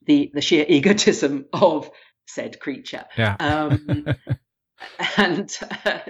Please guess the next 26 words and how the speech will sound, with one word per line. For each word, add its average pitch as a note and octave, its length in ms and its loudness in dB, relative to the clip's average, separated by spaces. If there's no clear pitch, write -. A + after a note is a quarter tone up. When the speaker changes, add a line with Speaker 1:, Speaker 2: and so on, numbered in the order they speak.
Speaker 1:
there's A3 360 -2
so A3+ 200 -2
many F3 160 -2
games C#3+ 460 -4
that C#3+ 180 -6
book C#3 240 -10
plays. C#3 320 -4
And F3+ 120 0
it's F3+ 140 -2
interesting F3+ 760 0
that, - 340 -4
that D#3 160 -4
you D#3 100 0
mention, D3 540 -2
uh, E2+ 100 -16
you D#3 120 -4
know, C3+ 60 -2
she F3 200 0
is D#3 140 0
referred D3 360 -2
to C#3+ 300 -4
always G3 400 4
in D3+ 80 -4
the C#3+ 80 -2
third C3+ 300 -4
person. C3+ 480 -10